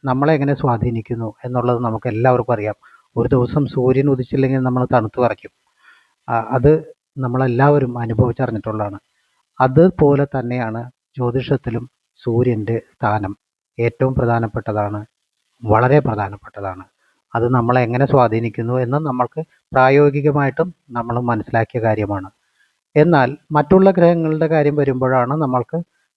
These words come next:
പിന്നെയും പല സംശയങ്ങളും വരുന്നത്. ഇതെങ്ങനെ നമ്മളെ ബാധിക്കും? സൂര്യൻ ബാധിക്കുന്നത് നമ്മൾ മനസ്സിലാക്കി. അതുപോലെ തന്നെയാണ് ചന്ദ്രനും.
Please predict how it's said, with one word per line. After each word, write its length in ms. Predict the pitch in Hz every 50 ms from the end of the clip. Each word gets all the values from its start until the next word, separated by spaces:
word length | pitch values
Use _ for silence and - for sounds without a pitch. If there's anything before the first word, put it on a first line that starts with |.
| _ - -
പിന്നെയും 520 | 143 135 147 156 156 156 151 139 127 - _ -
പല 200 | 135 127 135 135 135 _ _ -
സംശയങ്ങളും 640 | 135 123 117 - - 131 120 117 113 120 135 147 _ _ _ _ _ -
വരുന്നത്. 440 | 117 113 110 101 104 107 101 104 - _ _ _ _ -
ഇതെങ്ങനെ 420 | 151 151 151 131 131 131 127 127
നമ്മളെ 300 | 123 123 117 117 117 113
ബാധിക്കും? 640 | 113 110 104 107 104 107 101 _ - 110 98 98 - _ _ _ _ _ _ _ _ _ _ _ _ _ _ _ -
സൂര്യൻ 380 | - 120 120 123 131 127 135
ബാധിക്കുന്നത് 560 | 127 131 131 123 120 - - 127 127 127 127
നമ്മൾ 180 | 131 131 131 131
മനസ്സിലാക്കി. 520 | 131 127 120 - - 131 120 113 _ - - _ _ _ - -
അതുപോലെ 460 | 139 170 175 202 196 190 190 175 175
തന്നെയാണ് 320 | 160 156 151 143 135 139
ചന്ദ്രനും. 520 | 139 - 127 117 113 117 107 110 110 107